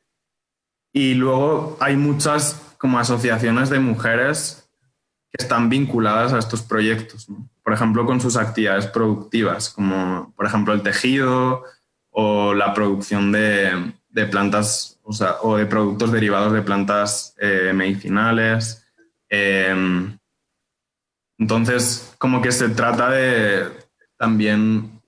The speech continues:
incorporar en la gobernanza de las comunidades a, a estos colectivos,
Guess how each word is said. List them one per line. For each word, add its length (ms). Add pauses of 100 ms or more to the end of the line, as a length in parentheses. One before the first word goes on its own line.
incorporar 640
en 140
la 80
gobernanza 600
de 120
las 160
comunidades 800
a, 640 (180)
a 80
estos 220
colectivos, 760